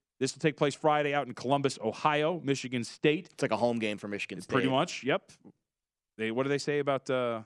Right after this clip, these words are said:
Speaker 2: Oh,
Speaker 1: they'll take on
Speaker 2: that
Speaker 1: U S C.
Speaker 2: is going to be a war, those two teams. Michigan State, I think, will win, but
Speaker 1: And
Speaker 2: home
Speaker 1: that
Speaker 2: game for
Speaker 1: pretty
Speaker 2: s-,
Speaker 1: much
Speaker 2: for
Speaker 1: seals
Speaker 2: Sparty.
Speaker 1: it for, uh, Rutgers
Speaker 2: Rutgers
Speaker 1: here.
Speaker 2: out.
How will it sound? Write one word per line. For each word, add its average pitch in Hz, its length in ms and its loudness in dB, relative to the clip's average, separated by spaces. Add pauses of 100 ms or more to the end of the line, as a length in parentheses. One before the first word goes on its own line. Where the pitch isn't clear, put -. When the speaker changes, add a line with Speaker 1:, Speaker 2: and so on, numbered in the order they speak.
Speaker 2:
Oh, 127 160 4
Speaker 1:
they'll 127 80 2
take 143 240 0
on 143 100 4
Speaker 2:
that 147 160 8
Speaker 1:
U 151 60 6
S - 160 -2
C. 180 180 2
Speaker 2:
is 143 220 2
going 135 360 0
to 123 140 -6
be 120 460 0
a 107 120 -4
war, 104 560 0 (320)
those 101 220 -4
two 101 160 -6
teams. 90 420 -10 (640)
Michigan 127 300 -2
State, 110 240 0
I 107 60 2
think, 104 160 -4
will 95 100 -2
win, 95 240 -4
but 92 240 -6 (600)
Speaker 1:
And 101 100 -2
Speaker 2:
home 127 80 0
Speaker 1:
that 104 40 -6
Speaker 2:
game 92 220 -4
for - 120 -16
Speaker 1:
pretty 151 160 0
Speaker 2:
s-, - 20 -2
Speaker 1:
much 143 140 2
Speaker 2:
for - 40 -8
Speaker 1:
seals 156 340 2
Speaker 2:
Sparty. 131 40 -2
Speaker 1:
it 120 80 -2
for, 123 400 0
uh, 120 140 2
Rutgers 135 440 0
Speaker 2:
Rutgers 107 300 0
Speaker 1:
here. 98 80 -2
Speaker 2:
out. 90 160 -8